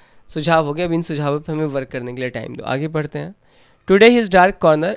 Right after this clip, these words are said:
adverb है, adverb of time है today। His आपका पॉसेसिव एडजेक्टिव है, तो इसके लिए एक नाउन चाहिए। वह जो नाउन आपका है, वह है कॉर्नर, और इसके लिए एडजेक्टिव आ रहा है डार्क।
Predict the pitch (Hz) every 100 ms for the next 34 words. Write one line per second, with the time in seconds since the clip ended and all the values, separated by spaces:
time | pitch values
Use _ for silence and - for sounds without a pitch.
0 | - 143 143 165 170 190 147 135 139 143
1 | 151 - 135 139 156 151 143 185 254 _
2 | _ _ - 180 175 160 185 170 147 143
3 | 156 165 151 131 131 - 165 175 170 -
4 | 143 139 139 135 151 170 151 139 175 -
5 | _ _ _ _ - 156 160 160 143 156
6 | 180 147 - 165 160 139 139 143 - 131
7 | 135 160 151 202 _ _ - 131 131 -
8 | 139 123 127 127 165 143 135 127 127 123
9 | 120 202 _